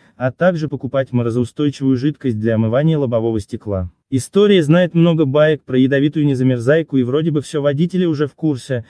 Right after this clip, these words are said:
что приобретать неизвестную жидкость на обочине трассы чревато неприятными последствиями, но проблема до сих пор актуальна. Автомобилисты в попытках сэкономить всё ещё покупают незамерзайку у недобросовестных продавцов.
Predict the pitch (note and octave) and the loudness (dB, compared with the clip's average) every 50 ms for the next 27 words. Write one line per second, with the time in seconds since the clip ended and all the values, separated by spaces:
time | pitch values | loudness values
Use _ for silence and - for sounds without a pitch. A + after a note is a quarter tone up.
0 | _ _ _ - - B2+ A2 - C3 C3 B2 B2+ B2+ A#2+ D#3 D#3 D3 - D#3 D3+ | _ _ _ -16 -14 -12 -8 -4 -4 -4 -2 -2 -2 0 -2 -4 -2 -2 -2 -2
1 | C#3+ C3 C#3+ D#3 D3+ - D3 C#3 C3 B2 C3 D#3+ D3+ - - C3+ - - - A#2 | 0 0 0 -2 -2 -2 -4 -4 -4 -2 -2 -4 -4 -4 -10 -10 -10 -6 -6 -4
2 | A2+ A2 B2 B2 - - B2 A#2 - C3 C#3 D#3 D#3+ - - C#3 - - A#2+ A2+ | -4 -2 -4 -6 -4 -4 -4 -4 -2 -2 -2 -2 -2 -4 -8 -10 -8 -6 -4 -2
3 | A#2+ C3+ C#3 - C#3 C#3+ C3 - C3 C3+ C#3 D3 C#3+ - C#3+ C3+ C3 A#2+ C3+ A#2+ | -2 -2 -2 0 -2 -2 -2 -2 -2 0 0 0 -2 -2 -2 -2 -2 -2 -4 -8
4 | - - C3+ B2+ A#2 - - - A#2+ A2+ A2 A2 G#2+ G2+ - _ _ _ - A#2+ | -4 -2 -2 -2 -2 -4 -8 -6 -4 -2 -2 -2 -2 -4 -8 _ _ _ -6 -6
5 | A#2+ A2 - A#2+ A#2 A2 A#2+ C#3 D#3+ D#3 D3+ C3 B2+ A#2 - - B2 - - C3 | -6 -4 -2 -4 -2 0 0 0 2 2 0 0 -2 -4 -4 -6 -12 -10 -6 -4
6 | B2+ A#2+ A2+ - - A#2 G#2+ G2 F#2+ G2 G2 G2 G2+ G2 - _ _ _ - C3 | -4 -4 -4 -6 -6 -6 -4 -4 -2 -2 -2 -2 -2 -4 -6 _ _ _ -10 -10
7 | A#2+ - - D3 D3 C#3 B2+ D3 D3 E3 F#3+ E3+ - - C#3+ - - C#3+ B2+ - | -8 -2 2 2 4 4 4 4 2 2 0 -2 -2 -8 -6 -4 -4 -6 -2 -2
8 | G3+ G3+ - G#3 F3+ - - D#3+ - D#3 D#3 E3+ F3 F3 D3+ - - - G3 F#3+ | -4 -4 -4 -8 -8 -6 -8 -6 -4 -2 0 2 2 0 0 -2 -4 -4 -2 -2
9 | F#3 E3 - F3+ D#3+ - E3+ - F3+ D3+ F3 E3+ E3 D3 - D3 C#3 C3+ C3+ C3+ | -2 -2 -4 -8 -6 -6 -6 -8 -6 -2 -2 -2 -2 -2 -2 -4 0 0 0 0
10 | B2+ A#2+ A2+ C3 D#3 E3 D#3 - D#3 D3 C#3+ C3 B2 A2+ A#2+ A#2 G#2+ - C#3 C3 | 0 0 0 2 2 2 0 -2 -2 0 0 0 -2 -2 -4 -4 -4 -4 -4 -4
11 | C3+ B2 - B2+ A2+ - - A#2+ A2 B2 A#2 - - - - G#2 F#2+ - _ _ | -4 -4 -6 -8 -8 -8 -6 -4 -2 -2 -4 -4 -8 -10 -8 -8 -8 -8 _ _